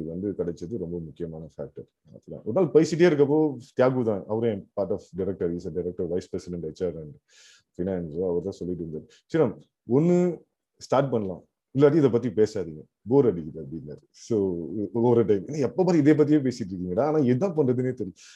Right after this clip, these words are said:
"இல்ல, we need to raise funds, we need at least two, three crores to start a business." அதெல்லாம் முடியாது, என்னால அஞ்சு லட்சம் ரூபாய் personal loan போட்டு தர முடியும், உன்னாலே எவ்வளவு பண்ண முடியும்? அஞ்சு, என்னால ஃபைவ் லேக்ஸ் அடிக்கணும், பாலா டுவெண்ட்டி லேக்ஸ் வச்சு start பண்ணலாம்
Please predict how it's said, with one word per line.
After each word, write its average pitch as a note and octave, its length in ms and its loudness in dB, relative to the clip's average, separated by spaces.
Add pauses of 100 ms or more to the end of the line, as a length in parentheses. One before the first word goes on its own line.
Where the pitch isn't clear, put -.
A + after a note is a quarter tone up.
"இல்ல, C3+ 200 2
we G#2+ 120 2
need B2+ 140 2
to B2 80 2
raise A#2+ 260 2
funds, A2 360 -2
we G#2 140 -4
need A2+ 180 0
at G2+ 180 0
least A#2 180 -6
two, A2 140 -4
three G2+ 220 -4
crores G#2+ 220 -6
to G#2 120 -14
start G#2 280 -4
a G2+ 80 -2
business." G2 340 -10 (460)
அதெல்லாம் C3+ 320 0
முடியாது, B2 320 4 (260)
என்னால G#2+ 320 -2
அஞ்சு A#2 200 0
லட்சம் G#2 240 -4
ரூபாய் B2 160 -4
personal A2+ 340 -2
loan F2+ 180 -4
போட்டு F#2+ 180 -6
தர F2 160 -2
முடியும், E2 240 -8
உன்னாலே A#2 280 2
எவ்வளவு G#2 220 0
பண்ண E2+ 140 -10
முடியும்? D#2 260 -18
அஞ்சு, G2+ 220 -10
என்னால C3 280 4
ஃபைவ் G#2+ 240 2
லேக்ஸ் G2+ 240 -4
அடிக்கணும், D#2+ 320 -10
பாலா A#2 200 6 (640)
டுவெண்ட்டி E3 220 4
லேக்ஸ் D#3+ 240 4
வச்சு C#3 180 0
start A2 260 0
பண்ணலாம் F2+ 280 -8